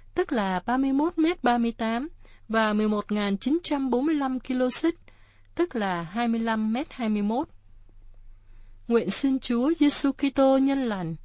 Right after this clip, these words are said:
ban muôn ơn cho quý vị và toàn gia quyến. Nhờ lời chuyển cầu của mẹ Maria, Thánh cả Giuse và các thánh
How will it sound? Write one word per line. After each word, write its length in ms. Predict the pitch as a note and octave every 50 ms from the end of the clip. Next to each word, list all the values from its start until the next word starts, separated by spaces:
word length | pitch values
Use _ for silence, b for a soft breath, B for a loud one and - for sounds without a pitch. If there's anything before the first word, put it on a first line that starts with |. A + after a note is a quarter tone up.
| - - - -
ban 200 | - C4 C4+ C#4+
muôn 200 | D4 D4 D4 C#4+
ơn 160 | C#4+ C#4+ D4 C#4+
cho 280 | - - C#4 C4+ C4+
quý 200 | C4 - - E4 D4+
vị 220 | A3+ G3+ - - F3+ -
và 180 | G3 F#3 F#3
toàn 380 | F3+ - - F#3 F3+ E3+ E3 F3
gia 160 | - A#3+ A#3+
quyến. 400 | A3+ - - A3 G#3+ A3 B3+ D#4 - b b b b b b b b b b b -
Nhờ 140 | A3+ A3+ A3
lời 240 | A3 G#3+ G#3+ G#3
chuyển 260 | G#3+ - - G3 G#3+ B3+
cầu 300 | - A3+ G#3 G3 F#3+ F#3+
của 120 | - B3
mẹ 220 | C4+ B3+ A3 -
Maria, 800 | - G3+ A#3 C4 C4 C4 B3+ - B3 B3 B3 A#3+ A#3+ A#3+ A#3 A#3 A3+ b b b b b b -
Thánh 180 | - A#3 D4
cả 280 | - - G#3 F3 E3 G3+
Giuse 580 | G#3+ - C4 B3+ - - - B3+ B3 B3 B3 A#3+ - -
và 220 | G#3 F#3 F3 D#3
các 260 | - - - C#4 -
thánh 280 | - B3 G#3 G#3 A#3+